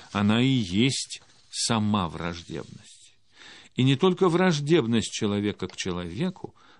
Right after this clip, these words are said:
но и человека к Богу. В лице Бога вы встречаетесь с чем-то таким, что во всех отношениях неизмеримо превосходит вас. Пока вы не осознали этого,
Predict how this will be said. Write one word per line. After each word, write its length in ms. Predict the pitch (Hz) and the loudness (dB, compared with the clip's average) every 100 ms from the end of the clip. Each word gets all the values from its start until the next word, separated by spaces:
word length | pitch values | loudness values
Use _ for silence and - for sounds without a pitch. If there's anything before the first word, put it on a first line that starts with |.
| _ | _
но 180 | 92 90 | -4 -2
и 60 | |
человека 640 | - 95 87 78 80 - 123 | -4 -6 -6 -8 -12 -10 -10
к 80 | |
Богу. 480 | 127 127 110 98 107 - - _ _ _ _ _ _ - - | -8 -6 -6 -6 -12 -16 -20 _ _ _ _ _ _ -20 -12
В 100 | - | 0
лице 300 | 135 139 - | 2 2 2
Бога 320 | 117 120 180 131 | 0 4 4 4
вы 160 | 123 | 2
встречаетесь 960 | 123 - 127 131 160 165 160 - 143 - _ - - | -2 -4 -4 0 0 2 0 -2 -4 -6 _ -20 -16
с 100 | - | -10
чем-то 300 | - 160 131 | 0 0 2
таким, 400 | 139 139 - 190 | 0 0 2 2
что 240 | 170 - 139 | 2 2 2
во 120 | 135 | 2
всех 320 | 139 - - | 0 -4 -4
отношениях 800 | 110 120 110 - 175 175 170 - - - - - | -4 -2 -4 0 0 2 0 -2 -12 -20 -14 0
неизмеримо 1500 | 127 160 190 190 180 185 127 131 160 147 123 156 147 143 135 - _ | 4 6 8 6 6 4 2 2 2 2 2 2 2 0 -2 -10 _
превосходит 880 | - 135 117 104 - 104 101 95 - | 0 2 2 0 -6 -4 -4 -6 -12
вас. 440 | - - - - _ _ _ _ _ _ _ _ _ _ _ _ _ _ _ - | -16 -16 -18 -20 _ _ _ _ _ _ _ _ _ _ _ _ _ _ _ -12
Пока 300 | - 110 127 | -6 -2 0
вы 440 | 107 107 110 104 - _ _ | 2 2 4 2 -2 _ _
не 160 | - 113 | 0 2
осознали 720 | 104 - 98 87 104 143 117 | 2 0 -4 -2 -2 -2 -2
этого, 400 | 80 - - - | -6 -8 -12 -12